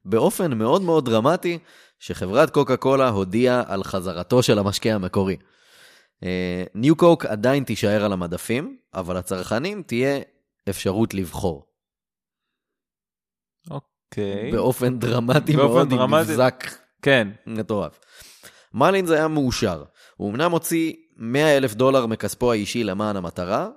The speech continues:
Speaker 1: אבל הוא אמר שזה שווה הכל, ושהוא גם הוכיח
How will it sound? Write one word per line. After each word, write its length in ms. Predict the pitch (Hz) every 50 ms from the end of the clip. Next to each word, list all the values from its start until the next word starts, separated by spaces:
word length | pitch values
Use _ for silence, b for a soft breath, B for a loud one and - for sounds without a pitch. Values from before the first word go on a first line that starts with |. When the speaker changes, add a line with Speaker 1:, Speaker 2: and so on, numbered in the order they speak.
| -
Speaker 1:
אבל 140 | - 101 104
הוא 100 | 107 107
אמר 140 | 107 123 131
שזה 240 | 123 127 95 90 87
שווה 380 | - - 92 82 82 104 107
הכל, 400 | 95 - - 120 127 139 143 139 127 b b b b b b b b -
ושהוא 500 | 85 85 85 90 87 - - 90 90 87
גם 160 | 85 92 87 85
הוכיח 680 | 85 85 85 - 64 - 165 170 160 147 - - -